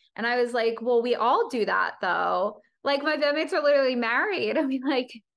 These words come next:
share a bed, like, don't touch each other, <laughs> put pillows in the middle, like, you know, like, we don't have any money. We're in our early twenties. We're touring. That's just what it is." And, um, so we connected over that.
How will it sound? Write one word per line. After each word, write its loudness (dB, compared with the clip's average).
share 0
a -6
bed, 0
like, 0
don't 0
touch -4
each -4
other, 2
<laughs> -4
put 2
pillows 4
in -6
the -2
middle, 2
like, 0
you -4
know, 2
like, -2
we 0
don't -2
have -2
any -4
money. 0
We're 0
in 0
our 0
early 2
twenties. -2
We're -4
touring. -2
That's -4
just -8
what 0
it 2
is." 0
And, 0
um, -2
so -2
we -4
connected -2
over -2
that. 0